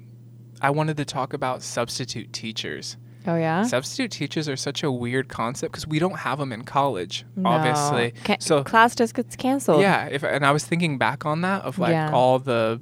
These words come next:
Speaker 1: you know, like, "Oh, class is canceled. I'm not feeling well." And you're like, "All right, whatever." And we somehow
Speaker 2: Yeah.
Speaker 1: we still pass the class. We still have a good time. It happens, you know, what, three times out of
Speaker 2: Yeah.
Speaker 1: the year or whatever.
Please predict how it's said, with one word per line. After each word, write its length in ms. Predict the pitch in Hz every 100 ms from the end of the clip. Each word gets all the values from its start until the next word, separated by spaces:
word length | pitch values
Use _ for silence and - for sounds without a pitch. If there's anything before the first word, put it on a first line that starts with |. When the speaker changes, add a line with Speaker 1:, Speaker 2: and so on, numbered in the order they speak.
| 120
Speaker 1:
you 140 | 160
know, 160 | 139 120
like, 320 | 117 120 - 180
"Oh, 80 |
class 340 | 190 - 135 147
is 80 | 151
canceled. 340 | 160 135 127
I'm 40 | 135
not 140 | 123
feeling 360 | - 147 127 120
well." 320 | 117 120 117
And 200 | 135 135
you're 140 | 139 139
like, 160 | 135
"All 100 | 202
right, 120 | 214 185
whatever." 320 | 185 185 120
And 180 | 101 131
we 100 | 196
somehow 340 | 202 185 151
Speaker 2:
Yeah. 60 | 127
Speaker 1:
we 80 | 117
still 580 | - 135 147 160 165 165 - -
pass 280 | - - -
the 100 | 185
class. 480 | 190 208 180 170 -
We 120 | 127
still 380 | - - 135 135
have 200 | 147 139
a 60 |
good 240 | 135 131 143
time. 240 | 180 170
It 40 | 165
happens, 360 | 143 147 139
you 40 | 147
know, 100 | 117
what, 160 | 98 -
three 220 | 131 127
times 500 | - 92 107 123 -
out 60 |
of 20 | 185
Speaker 2:
Yeah. 300 | 165 143 143
Speaker 1:
the 60 |
year 100 | 113 98
or 40 |
whatever. 380 | 107 107 101